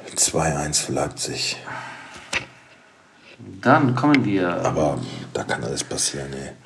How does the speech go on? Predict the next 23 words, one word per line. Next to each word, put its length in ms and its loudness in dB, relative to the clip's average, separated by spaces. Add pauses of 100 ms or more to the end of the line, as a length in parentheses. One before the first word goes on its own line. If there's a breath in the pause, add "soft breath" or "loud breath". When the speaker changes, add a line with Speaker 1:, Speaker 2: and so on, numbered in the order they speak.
Speaker 2:
Ja, 140 -8 (240)
Bayern 280 6
gegen 180 4
Mainz. 440 0 (180)
Speaker 1:
Es 160 -2
kann 200 2
null 200 4
drei, 360 2
ein 120 4
drei 220 2
null, 480 6 (220)
kann 180 -6
alles, 380 -2
kann 160 -2
alles 160 -2
passieren. 400 -6 (260)
Speaker 2:
Hast 160 -8
du 80 2
Bayern? 260 4 (760)
Speaker 1:
Bayern 300 8
gegen 260 6
Mainz? 600 4
Speaker 2:
Mhm. 320 -4